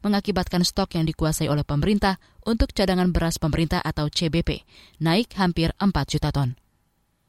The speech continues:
Sebaliknya, penyalurannya anjlok dari dua koma tujuh juta ton menjadi satu koma sembilan juta ton.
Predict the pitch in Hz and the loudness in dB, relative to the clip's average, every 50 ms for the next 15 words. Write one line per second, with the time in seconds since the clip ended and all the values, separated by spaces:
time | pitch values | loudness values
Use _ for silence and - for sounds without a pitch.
0 | _ _ _ _ _ _ _ _ _ - - 247 220 233 240 269 - 196 160 180 | _ _ _ _ _ _ _ _ _ -2 0 4 4 6 4 4 4 2 2 2
1 | 220 - 214 214 214 202 214 214 208 208 214 226 233 - 202 196 180 175 208 220 | 2 2 2 4 4 6 4 4 6 4 4 4 4 4 2 2 4 4 2 2
2 | 214 - - 185 180 175 170 156 175 190 196 196 185 - 180 165 160 165 - - | 2 0 0 2 2 2 0 0 0 2 2 2 2 0 0 2 0 0 -2 -2
3 | 233 226 196 240 247 240 - - 175 - 160 151 - 170 165 208 269 247 208 175 | -2 0 0 0 0 0 0 -2 -4 -2 -4 -2 0 0 0 0 2 2 2 4
4 | 175 160 160 160 - - 185 - - 208 - - 160 156 160 - - 226 220 165 | 4 2 2 0 0 -2 -2 0 0 -2 -2 0 -2 0 0 0 2 2 2 2
5 | 156 147 143 147 - 151 165 165 - 170 135 127 | 2 0 0 -2 -2 0 0 0 2 0 0 -2